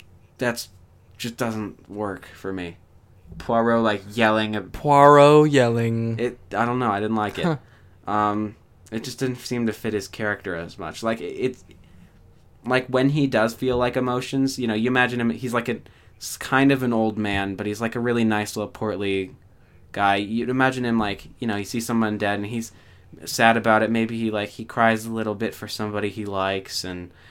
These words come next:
Speaker 1: he, he seems like a big-hearted guy. But he doesn't seem like the kind of person that would just yell because he's feeling so much emotion and he just, like, yell at somebody. He seems like the
Speaker 2: <laughs>
Speaker 1: kind of person that if he was yelling, it would be to push somebody to do something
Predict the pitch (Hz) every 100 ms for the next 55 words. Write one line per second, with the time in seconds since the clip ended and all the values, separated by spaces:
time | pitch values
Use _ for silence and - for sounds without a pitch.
0 | - - 120 110 113 113 123 131 127 113
1 | 107 110 107 110 101 92 92 90 92 87
2 | - - - - - - - 117 113 143
3 | 143 143 - - 127 123 120 117 120 113
4 | 120 107 113 110 107 107 113 98 104 110
5 | 104 98 101 104 101 95 113 107 98 -
6 | 110 110 107 104 101 98 101 95 98 101
7 | 104 95 104 104 104 98 78 87 85 82
8 | 67 - _ - - - - _ - 120
9 | - 123 143 143 143 139 135 135 120 117
10 | 123 117 113 104 117 120 113 110 104 107
11 | 104 104 101 98 104 98 - - - -
12 | - - 120 - 120 113 107 104 - 110
13 | 107 104 - 104 95 104 98 92